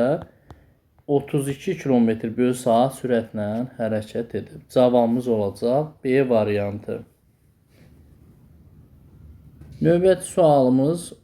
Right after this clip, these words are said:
on dördüncü sualdır. Deyir ki, kiloqramı otuz altı və əlli iki qəpik olan e, iki fərqli un qarışdırdılar və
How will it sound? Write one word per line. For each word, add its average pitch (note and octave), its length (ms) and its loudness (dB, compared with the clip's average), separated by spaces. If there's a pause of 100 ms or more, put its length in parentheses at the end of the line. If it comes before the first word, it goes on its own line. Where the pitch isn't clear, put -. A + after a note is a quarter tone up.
(160)
on B2+ 380 0
dördüncü A2 560 -2
sualdır. A#2 680 0 (640)
Deyir F3+ 300 4
ki, F#3 440 2
kiloqramı D#3+ 560 2
otuz D#3 220 -2
altı C#3 420 2
və C3 240 2
əlli B2+ 240 0
iki C3 160 -8
qəpik A#2+ 400 -2
olan A2 420 0 (1900)
e, A#2+ 100 2 (380)
iki D3+ 280 -2
fərqli D#3 280 4
un E3+ 280 4
qarışdırdılar A#2 920 0 (320)
və C3+ 280 2